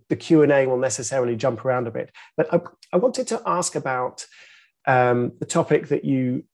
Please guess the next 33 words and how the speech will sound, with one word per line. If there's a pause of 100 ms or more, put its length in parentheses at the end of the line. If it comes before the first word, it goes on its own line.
(920)
you
address
really
quite
late
in
the
book, (140)
um,
which
is,
you
know,
why
people (180)
fall
for
misinformation,
why,
why,
why
are (120)
people
so
frustratingly, (1080)
or
seem
to
be
so
frustratingly
dumb
sometimes.